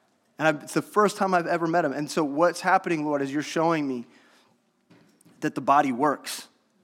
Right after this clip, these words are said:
Like, you're showing me that I don't have to be involved in everything,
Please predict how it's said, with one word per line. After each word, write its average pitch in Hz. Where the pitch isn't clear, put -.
Like, 139
you're 170
showing 170
me 135
that 135
I 131
don't 180
have 165
to -
be 147
involved 143
in 131
everything, 117